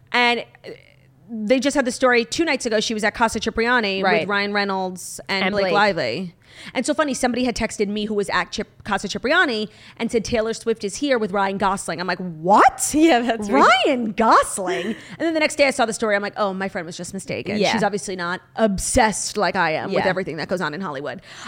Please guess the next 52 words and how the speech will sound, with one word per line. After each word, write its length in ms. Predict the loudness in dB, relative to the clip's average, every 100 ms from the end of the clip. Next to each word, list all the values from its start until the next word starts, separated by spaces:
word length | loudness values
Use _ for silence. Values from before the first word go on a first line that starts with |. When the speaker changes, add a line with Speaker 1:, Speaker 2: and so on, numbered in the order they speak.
| 2
Speaker 1:
Um, 420 | 6 6 4 -2 -8 -18 -2
so 160 | 2
Margo 240 | 4 4 4
and 100 | 2
I, 60 |
like, 140 | 0 0
knew 240 | -2 -2
that 140 | -4 -2
she 80 |
was 80 | 0
at 100 | 2
our 80 | 2
favorite 220 | 0 -2
restaurant, 600 | -2 -2 -2 0 0 -2
like, 140 | -4 -2
knew 180 | -2
we 120 | 0 -2
could 100 | -2
just 140 | -2
walk 160 | -2 -2
in 80 |
there. 160 | -2 0
But, 60 | -2
like, 180 | -4 -10
uh, 40 | -6
Margo 220 | -2 0
was 100 | 0
on 100 | -2
a 40 | 2
date 160 | 2
and 80 | 4
I 40 | 0
was, 120 | -2
like, 80 | -4
home 180 | -4
looking 220 | -6 -6 -6
like 140 | -4
a 40 |
rat. 220 | 0 0 0
By 80 |
the 60 | -2
time 200 | -2 -2
I, 60 | 0
like, 180 | 0 0
brushed 220 | -4 -2
my 140 | -4
hair 140 | -2 -4
and, 100 | -6
like, 160 | -4
put 140 | -4 -2
makeup 240 | -2 0
on, 180 | 0